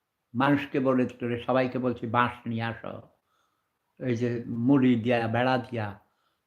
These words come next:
যাত্রা করে শুরু করছি নামাজ। এখন তিনতলা বিল্ডিং হয়ে গেছে মসজিদ। <laughs> Can you imagine? আলামিন সুপার মার্কেট হয়েছে শসা। কিন্তু বা-, শসাক বাজারটা দেখে আমার খুব খারাপ লেগেছে। এখনো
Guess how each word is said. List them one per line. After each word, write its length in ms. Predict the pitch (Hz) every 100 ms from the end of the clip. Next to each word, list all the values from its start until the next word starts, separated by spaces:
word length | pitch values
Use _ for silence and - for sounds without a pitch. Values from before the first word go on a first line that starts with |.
| _ -
যাত্রা 360 | 139 127 127
করে 280 | 120 120 117
শুরু 200 | - 113
করছি 340 | 113 101 - 110
নামাজ। 400 | 117 113 104 _ _ _ _ _ _ -
এখন 280 | 139 143
তিনতলা 420 | - 151 131 131 123
বিল্ডিং 340 | 120 117 113
হয়ে 180 | 113 107
গেছে 200 | 107 110
মসজিদ। 400 | 117 101 104 98 _ _ _ _ _ _ _ -
<laughs> 1200 | 254 262 - 254 - - _ _ _ _ _ -
Can 80 | 127
you 200 | 135 135
imagine? 340 | 139 135 190 220 - _ _ _ _ _ _ _ _ _ -
আলামিন 360 | 135 139 135
সুপার 360 | 127 127 123 117
মার্কেট 360 | 120 120 120 120
হয়েছে 300 | 113 - -
শসা। 280 | 127 110 117 _ _ _ _ _ -
কিন্তু 220 | 160 165 147 120
বা-, 100 | 135 -
শসাক 340 | 160 175 156
বাজারটা 400 | 147 139 143 139
দেখে 260 | 127 131 131
আমার 220 | 123 117
খুব 300 | - 151 -
খারাপ 320 | 127 120 113
লেগেছে। 280 | 110 113 -
এখনো 440 | 123 135 131 131